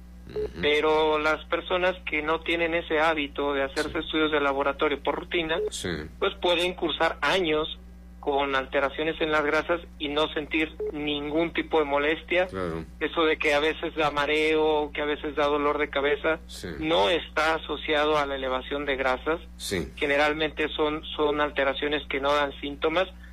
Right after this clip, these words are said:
Speaker 1: Ujú.
Speaker 2: hasta que desafortunadamente se presenta alguna complicación,
Speaker 1: Sí.
Speaker 2: como los infartos. Pero la recomendación aquí sí es hacer estudios de laboratorio, eh, idealmente después de los dieciocho años,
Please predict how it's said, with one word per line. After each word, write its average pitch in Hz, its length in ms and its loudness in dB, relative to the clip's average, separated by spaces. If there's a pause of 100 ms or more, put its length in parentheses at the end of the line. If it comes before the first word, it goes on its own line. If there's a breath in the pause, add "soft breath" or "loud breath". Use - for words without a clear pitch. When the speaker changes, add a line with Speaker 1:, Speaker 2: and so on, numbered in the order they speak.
Speaker 1:
Ujú. 170 100 -10
Speaker 2:
hasta 143 320 0
que 151 120 2
desafortunadamente 156 1000 0
se 156 100 -6
presenta 147 460 -2
alguna 151 340 0
complicación, 143 880 -2
Speaker 1:
Sí. - 260 -10 (140)
Speaker 2:
como 131 300 0
los 123 180 0
infartos. 120 460 -2 (540)
Pero 139 420 4
la 147 180 4
recomendación 160 720 0
aquí 180 360 -2
sí 156 160 0
es 151 160 0
hacer 147 280 0
estudios 151 360 0
de 147 100 2
laboratorio, 143 800 2 (760 loud breath)
eh, 135 560 2
idealmente 170 1000 2
después 165 320 0
de 170 80 2
los 156 180 0
dieciocho 151 440 -2
años, 160 260 0